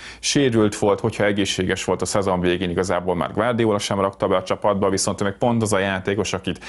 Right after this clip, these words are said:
felállt védelmek ellen, hogyha baj van, akkor őt beküldi, ezt magára húzza az ellenfél védelmét, területeket nyit máshol, szóval őt szerintem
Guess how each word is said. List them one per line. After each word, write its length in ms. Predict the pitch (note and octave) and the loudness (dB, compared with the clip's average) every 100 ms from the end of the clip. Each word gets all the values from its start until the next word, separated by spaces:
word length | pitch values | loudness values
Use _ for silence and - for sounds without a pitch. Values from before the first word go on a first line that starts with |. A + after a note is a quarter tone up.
| - | -14
felállt 420 | - C3 A#2 G2+ - | -2 2 2 2 2
védelmek 540 | G#2 G2+ F#2+ F#2 F2+ | 2 2 2 0 0
ellen, 200 | F#2+ F#2 | 0 2
hogyha 240 | F#2 F#2 | 0 -2
baj 200 | F2+ F#2+ | 2 2
van, 140 | F#2+ F#2 | 2 0
akkor 240 | F2+ F#2 | 0 -2
őt 100 | D2 | 0
beküldi, 400 | G#2 A2+ G#2+ F#2+ | 0 0 0 0
ezt 140 | E2+ - | 0 -2
magára 360 | G#2 G#2 G2+ | 0 2 2
húzza 320 | F#2 G2+ F#2+ | 0 0 0
az 100 | F#2 | 0
ellenfél 480 | F#2+ F2+ F2+ F2+ F#2 | 2 0 0 0 0
védelmét, 520 | F2+ E2+ E2+ E2+ F2 - - - | 2 0 0 0 -4 -6 -16 -6
területeket 640 | - A2 G#2 G2 G2+ G2 - | -2 2 2 0 -2 -4 -2
nyit 200 | G2+ - | -2 0
máshol, 560 | F#2+ F#2 - G2 F#2+ | -2 -2 0 2 2
szóval 300 | F#2 G2 F2+ F2+ | 0 0 2 2
őt 200 | F2+ F2+ | 0 -2
szerintem 460 | - F2+ F#2+ - | -4 -2 -2 -4